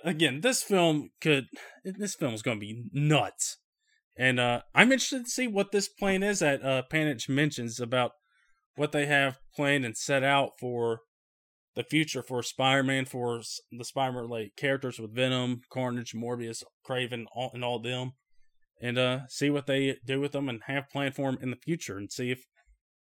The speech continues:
they're gonna continue this partnership, if Spidey's gonna be appearing in M C U and Sony films, or if, uh, it's gonna be a shared universe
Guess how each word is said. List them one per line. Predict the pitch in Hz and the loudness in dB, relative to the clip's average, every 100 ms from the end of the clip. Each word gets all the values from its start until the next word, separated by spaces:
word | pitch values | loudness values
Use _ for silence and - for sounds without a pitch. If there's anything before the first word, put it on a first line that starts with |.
| _ _ _ | _ _ _
they're | 120 | -4
gonna | 135 127 | -2 -4
continue | 110 123 | -2 -2
this | 123 120 | -2 -4
partnership, | 123 135 131 147 147 | 0 0 0 -2 -2
if | 120 110 - - | -2 -4 -8 -14
Spidey's | - 110 127 | -6 -4 -4
gonna | 143 131 | -2 -4
be | 123 | -4
appearing | 123 127 131 127 | -2 -2 0 0
in | 117 - - | -4 -8 -8
M | 127 | -8
C | - 123 | -6 -6
U | 127 | -6
and | 113 120 | -6 -8
Sony | 127 131 131 | -8 -8 -8
films, | 123 135 147 127 | -8 -6 -6 -4
or | 113 123 - _ _ _ _ _ _ _ _ _ | -4 -6 -8 _ _ _ _ _ _ _ _ _
if, | - 127 - | -6 -4 0
uh, | 135 139 - | 0 0 -4
it's | - 131 | -10 -4
gonna | 151 147 | -2 2
be | 147 147 147 _ _ - | 4 2 0 _ _ -6
a | |
shared | 135 - 156 135 | -2 2 4 4
universe | 175 175 110 101 | 0 0 -2 -4